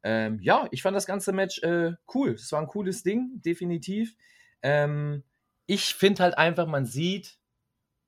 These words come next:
wahrscheinlich nicht jeder, aber der geschulte Wrestling-Fan oder sogar einer, der halt Wrestling selber trainiert, sieht ganz schnell, ganz eindeutig, auf was für einem Niveau wir hier uns befinden.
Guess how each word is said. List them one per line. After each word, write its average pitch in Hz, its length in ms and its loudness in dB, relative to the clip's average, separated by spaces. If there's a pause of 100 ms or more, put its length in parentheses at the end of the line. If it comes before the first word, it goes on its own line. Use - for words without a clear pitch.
(440)
wahrscheinlich 127 440 -2
nicht 113 200 -4
jeder, 170 380 6
aber 117 220 4
der 113 160 2
geschulte 147 1040 -6 (420)
Wrestling-Fan 131 880 -2
oder 120 300 -2
sogar 113 280 -4
einer, 113 240 -4
der 107 280 -6
halt 101 280 -8
Wrestling 110 380 -6
selber 101 320 -2
trainiert, 104 480 -4
sieht 117 380 -8 (120)
ganz 127 260 -2
schnell, 123 420 -6
ganz 117 240 -4
eindeutig, 110 520 -4
auf 107 120 -6
was 113 160 -2
für 110 80 -8
einem 98 80 -6
Niveau 95 360 -4
wir 147 120 -4
hier 139 380 0 (600)
uns 135 240 -6
befinden. 143 680 -2